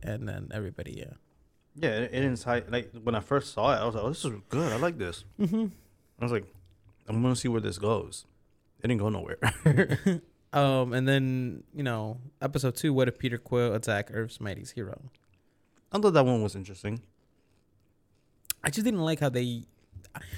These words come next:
Speaker 1: well, one of the things, well, I guess my complaint was about season two was that they really kept with that Peggy Carter universe, which is fine. But, like, it kind of, you know, makes it seem like it's Peggy Carter, the show.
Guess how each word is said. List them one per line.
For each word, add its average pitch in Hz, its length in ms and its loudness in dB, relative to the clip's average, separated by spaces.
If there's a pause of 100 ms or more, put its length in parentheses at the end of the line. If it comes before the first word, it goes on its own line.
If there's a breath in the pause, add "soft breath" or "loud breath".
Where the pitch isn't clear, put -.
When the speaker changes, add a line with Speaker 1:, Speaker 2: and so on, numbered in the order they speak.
(140 loud breath)
Speaker 1:
well, 190 200 6
one 190 220 6
of 214 80 4
the 170 80 2
things, 139 300 2
well, 139 220 2
I 139 60 6
guess 135 140 2
my 131 140 2
complaint 127 420 0
was 120 220 0
about 120 320 -4
season 127 260 -4
two 127 140 -6
was 120 100 -4
that 135 140 0
they 120 240 0
really 127 220 0
kept - 300 -8
with 120 160 -4
that 110 240 -4 (400)
Peggy 123 300 -2
Carter 117 300 -2
universe, 160 500 0 (300 loud breath)
which 190 140 2
is 208 160 4
fine. 175 500 -2 (1700)
But, 143 140 6
like, 123 280 2
it 127 120 -4
kind 143 240 4
of, 123 280 0
you 139 100 0
know, 131 120 2
makes 127 200 0
it 147 80 2
seem 139 160 0
like 120 160 0
it's - 260 -4 (680 soft breath)
Peggy 123 280 0
Carter, 117 340 -2
the 104 120 -6
show. 98 320 -8